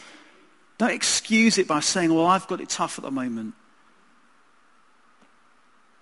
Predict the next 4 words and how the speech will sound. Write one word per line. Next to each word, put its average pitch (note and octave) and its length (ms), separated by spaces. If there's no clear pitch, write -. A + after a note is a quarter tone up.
Be D#3+ 180
loving C3+ 560
even C3 300
when A#2 320